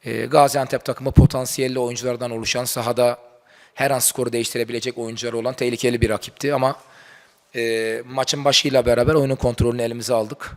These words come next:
E, iyi bir dakikada da Endri ile golü bulduk. E, ondan sonra kırmızı kart ve ikinci gol işleri bizim adımıza, e, biraz daha kolaylaştırdı. İkinci yarıda pozisyonlarımız var.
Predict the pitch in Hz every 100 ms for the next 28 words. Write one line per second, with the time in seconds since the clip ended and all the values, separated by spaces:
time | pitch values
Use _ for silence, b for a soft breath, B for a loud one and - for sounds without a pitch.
0 | - _ b b b b _ - 110 107
1 | 107 107 104 104 _ _ - 160 - 147
2 | 143 131 123 127 123 117 117 - - 120
3 | 117 117 110 104 110 120 131 139 - -
4 | - _ b b b b b - 117 117
5 | 113 120 - 151 147 135 - 135 - 131
6 | 131 120 - 127 - 123 123 - 127 135
7 | 120 131 151 147 - _ b b b -
8 | 160 - 131 127 120 123 110 110 104 139
9 | 139 - _ 120 113 110 110 110 110 -
10 | - 135 131 117 104 113 117 113 110 107
11 | - 107 101 147 - b b b b b
12 | _ - 165 160 160 151 143 135 - -
13 | - - 147 131 139 127 120 113 107 117
14 | 131 -